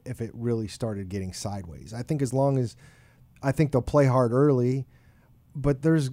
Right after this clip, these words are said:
there's going to be a significant gap in talent between the two teams,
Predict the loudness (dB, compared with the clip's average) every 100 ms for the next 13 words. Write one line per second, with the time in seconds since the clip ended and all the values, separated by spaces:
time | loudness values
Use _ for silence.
0 | -4 4 4 6 6 8 6 6 6 6
1 | 6 2 -2 -8 -8 -12 _ _ _ -10
2 | -6 0 2 2 0 -6 -4 -2 -2 -2
3 | -4 -4 -2 -2 0 -2 -6 -6 -6 -2
4 | 4 6 6 2 0 0 2 0 2 -2
5 | -2 -2